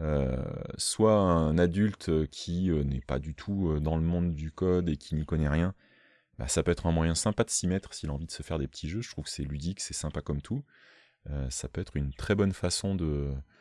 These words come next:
d'aborder le truc. Euh, oui, bah, je suis pas étonné que ton neveu ait kiffé à Kanoa, mais, euh, voilà, c'est tant mieux, tant mieux, tant mieux. Euh, donc j'essaierai d'en, d'en refaire d'autres, et puis, euh,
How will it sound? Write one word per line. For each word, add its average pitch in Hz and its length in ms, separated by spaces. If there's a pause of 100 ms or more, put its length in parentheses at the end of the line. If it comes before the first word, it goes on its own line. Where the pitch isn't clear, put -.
(260)
d'aborder 82 400
le 73 80
truc. - 480 (640)
Euh, 73 320
oui, 175 220
bah, 127 120
je - 60
suis - 100
pas 90 120
étonné 143 260
que - 80
ton 85 140
neveu 80 340
ait 73 40
kiffé - 380
à 95 100
Kanoa, 82 340
mais, 82 220
euh, 69 40 (640)
voilà, - 220
c'est - 180
tant - 120
mieux, 131 160 (160)
tant - 100
mieux, 104 140
tant - 100
mieux. 110 180 (600)
Euh, 73 180
donc 78 160
j'essaierai 95 400
d'en, 85 260
d'en 87 140
refaire 101 320
d'autres, 110 380
et 87 60
puis, 98 400
euh, 80 260